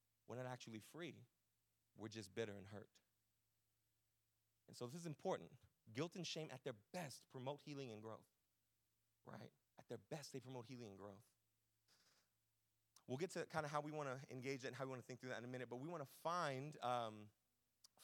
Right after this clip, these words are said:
find guilt and shame in our own lives. What does that look like? Well, a couple of thoughts that I would love to bring you to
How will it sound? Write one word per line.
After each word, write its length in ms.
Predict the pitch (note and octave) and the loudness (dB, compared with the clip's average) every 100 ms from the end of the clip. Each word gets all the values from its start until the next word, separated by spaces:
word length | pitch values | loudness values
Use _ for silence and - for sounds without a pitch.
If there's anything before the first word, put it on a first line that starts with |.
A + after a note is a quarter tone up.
| - | -4
find 460 | F3+ F3+ D3+ C3 C3+ - _ _ _ A#2 | 0 2 0 -2 -6 -12 _ _ _ 0
guilt 180 | D3 D3 | 0 0
and 120 | C3+ | -2
shame 280 | - C#3+ C3+ | 2 2 2
in 80 | C3+ | 4
our 80 | |
own 140 | C3+ B2+ | 4 4
lives. 300 | C3 B2 A#2 | 4 2 2
What 100 | F#3+ | 0
does 80 | F3 | 2
that 160 | C#3 | 2
look 140 | A2+ F#2+ | 0 -6
like? 200 | G2 C#3+ | -6 4
Well, 240 | D#3+ D3+ - _ _ | 4 4 -6 _ _
a 40 | |
couple 220 | G3 G3 F#3 | 4 4 2
of 80 | |
thoughts 220 | F3 D3+ - | 6 6 8
that 80 | |
I 60 | D3+ | 4
would 80 | C#3+ | 6
love 140 | C#3+ | 0
to 60 | C3 | 0
bring 180 | C#3+ C#3 | -2 -2
you 80 | |
to 200 | B2 C#3 | -4 -6